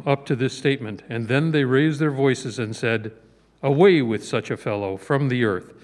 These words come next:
for he should not be allowed to live." And as they were crying out and throwing off their cloaks and tossing dust into the air,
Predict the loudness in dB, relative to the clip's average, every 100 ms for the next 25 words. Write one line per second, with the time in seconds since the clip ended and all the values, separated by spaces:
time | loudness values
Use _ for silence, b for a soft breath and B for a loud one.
0 | B B -4 -2 0 0 -2 -4 -2 -2
1 | -2 -4 -4 -2 -4 -6 -8 -10 -10 -10
2 | -14 -20 b b b b b b b b
3 | b -10 -4 0 0 0 0 -2 -4 -2
4 | 0 0 -2 -2 -4 -8 -4 -2 -2 -2
5 | -4 -4 -8 -4 -2 -2 -4 -16 B B
6 | B B B -6 -2 0 0 -4 0 2
7 | 0 -2 -8 -6 -4 -2 0 0 -4